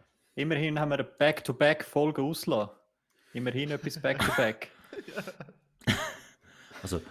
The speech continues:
Speaker 3: wir können ja sagen, die letzte Folge, die wir aufgenommen haben, die ist kaputt gegangen, weil wir sind alle technisch nicht begabt.
Speaker 1: <laughs>
Speaker 3: Und die letzten paar Folgen, die wir jetzt aufgenommen haben,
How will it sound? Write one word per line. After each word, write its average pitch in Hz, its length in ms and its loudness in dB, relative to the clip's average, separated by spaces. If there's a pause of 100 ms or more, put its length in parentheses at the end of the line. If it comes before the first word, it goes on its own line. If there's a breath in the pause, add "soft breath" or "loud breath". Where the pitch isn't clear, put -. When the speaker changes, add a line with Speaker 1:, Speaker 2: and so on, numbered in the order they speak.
Speaker 3:
wir - 100 -8
können 90 180 0
ja 87 140 -2
sagen, 82 560 -6
die 87 80 -6
letzte 85 240 -2
Folge, 87 260 -2
die 85 80 -2
wir 87 60 -6
aufgenommen 85 380 -6
haben, 78 240 -6 (280)
die 87 60 -8
ist 82 160 -10
kaputt - 340 -6
gegangen, 113 480 -8 (220)
weil 82 340 -4
wir - 80 -12
sind 85 140 -10
alle 87 220 -6
technisch - 400 -8
nicht 87 160 -8
begabt. - 500 -10 (840 soft breath)
Speaker 1:
<laughs> - 840 -10
Speaker 3:
Und 87 600 -4
die 92 60 -10
letzten 95 380 2
paar 92 180 2
Folgen, 95 320 0
die 95 60 0
wir 95 60 0
jetzt - 120 -8
aufgenommen 92 480 -4
haben, 87 600 -6